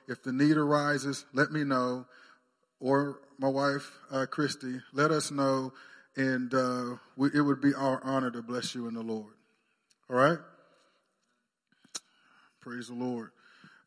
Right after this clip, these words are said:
Um, having said that, uh, join me in the wor-, word of prayer, and we'll get into the word. Father God, uh, we just thank you for another opportunity to come into the house of the Lord. Uh,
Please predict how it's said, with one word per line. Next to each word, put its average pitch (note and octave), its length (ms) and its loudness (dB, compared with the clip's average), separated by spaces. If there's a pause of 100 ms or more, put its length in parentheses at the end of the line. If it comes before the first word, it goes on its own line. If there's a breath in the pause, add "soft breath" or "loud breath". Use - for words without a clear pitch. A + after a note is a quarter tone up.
(160)
Um, B2 640 -4 (3250)
having C3+ 220 -6
said D#3+ 280 -8
that, D#3+ 300 -4
uh, B2+ 360 -6
join D3 240 -6
me C#3+ 80 -2
in C3 60 -4
the B2+ 80 -6
wor-, B2+ 300 -8
word C3 140 -10
of B2 140 -12
prayer, C3 420 -6 (180)
and A#2 280 -8
we'll A#2+ 140 -8
get A#2+ 160 -10
into A#2+ 200 -12
the A#2 100 -12
word. A#2 260 -6
Father D3+ 240 -2
God, D#3 360 2 (640 loud breath)
uh, C#3 320 4
we D#3+ 100 4
just F3 220 0
thank D3+ 260 -2
you D#3 80 -4
for C#3 500 -4
another D#3+ 400 2
opportunity D3 520 -4
to C3 100 -2
come D#3 300 -8
into D3 200 -6
the C3+ 100 -4
house C#3 340 -8
of C3+ 80 -6
the B2+ 40 -6
Lord. B2 420 -4 (840 soft breath)
Uh, C3 340 0